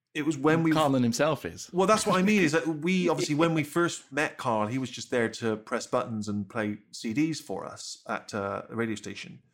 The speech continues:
Speaker 1: And then we started asking him questions. And some of the early ones, I remember one of the early ones, I think, was, um, him saying something like, "What were those things in that film Gremlins called?"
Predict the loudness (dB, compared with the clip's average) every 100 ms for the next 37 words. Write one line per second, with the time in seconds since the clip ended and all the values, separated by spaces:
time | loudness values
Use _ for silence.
0 | _ -20 -20 -20 _ _ -2 2 2 2
1 | 4 2 0 -2 -2 -2 0 0 -2 -8
2 | -12 -14 -16 -16 -16 _ _ _ _ _
3 | -8 -2 2 4 4 4 4 6 6 4
4 | 4 4 2 2 -2 -6 -12 -4 2 4
5 | 4 4 4 4 4 4 4 2 0 0
6 | -4 -2 -2 -2 -2 -2 0 2 0 0
7 | -6 -12 -20 _ _ _ _ -4 0 2
8 | 2 0 -2 -6 -6 -4 -4 -4 -8 _
9 | _ _ _ _ _ -20 -20 _ _ _
10 | -4 0 2 4 2 2 0 0 0 -2
11 | -2 -2 -2 0 2 2 0 -2 -6 -10
12 | -12